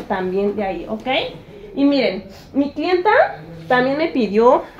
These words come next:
algunas blusitas de cristal. Ya ven que les he estado diciendo que ahorita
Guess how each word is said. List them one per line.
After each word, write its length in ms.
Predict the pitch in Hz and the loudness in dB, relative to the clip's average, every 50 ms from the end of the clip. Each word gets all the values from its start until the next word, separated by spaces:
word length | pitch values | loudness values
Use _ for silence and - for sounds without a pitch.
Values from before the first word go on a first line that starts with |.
| - - - - - - - - - - | -20 -20 -20 -20 -20 -20 -20 -20 -8 0
algunas 500 | 226 240 240 240 254 262 277 277 285 311 | 2 4 4 4 2 2 2 2 2 2
blusitas 500 | 254 226 202 208 - 202 - 233 220 220 | 2 0 0 0 -2 -2 0 0 2 2
de 120 | 208 226 220 | 0 0 -2
cristal. 480 | - 214 240 233 - 330 330 359 349 - - - - - - - - | -4 -6 -8 -2 0 2 2 2 0 -4 -10 -16 -20 -20 -20 -4 2
Ya 100 | 330 349 | 4 4
ven 260 | 359 370 392 392 381 381 | 6 6 6 4 4 2
que 120 | 392 370 | 2 4
les 220 | 349 277 277 262 - | 4 4 4 2 2
he 140 | 262 269 269 | 2 2 2
estado 280 | 277 277 294 294 294 | 4 6 6 8 8
diciendo 460 | 277 254 240 - 240 247 254 269 269 | 6 4 4 4 4 4 4 2 2
que 60 | 247 220 | 2 2
ahorita 420 | 202 202 - - 247 247 - - | 2 2 2 2 4 4 2 0